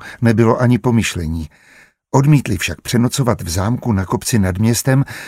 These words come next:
protože chtěli mít klid. Potřebovali se poradit a věděli, že v zájezdním hostinci u Nisy jizbu najdou. Nedělní večery bývaly v ubytovacích podnicích vždycky poklidné. Kupci vyráželi na cesty až v pondělí.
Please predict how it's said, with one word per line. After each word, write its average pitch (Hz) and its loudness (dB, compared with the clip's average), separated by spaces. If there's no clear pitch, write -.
protože 123 0
chtěli 131 0
mít 135 2
klid. 98 -4
Potřebovali 147 0
se 147 2
poradit 104 -2
a - -8
věděli, 110 0
že 92 2
v 85 -4
zájezdním 107 2
hostinci 107 -2
u 110 -2
Nisy 117 0
jizbu 101 2
najdou. 92 0
Nedělní 117 4
večery 104 2
bývaly 98 0
v - -10
ubytovacích 104 -2
podnicích 104 -2
vždycky 101 0
poklidné. 92 0
Kupci - 0
vyráželi 120 2
na 110 2
cesty 123 -2
až 123 -2
v - -16
pondělí. 92 -2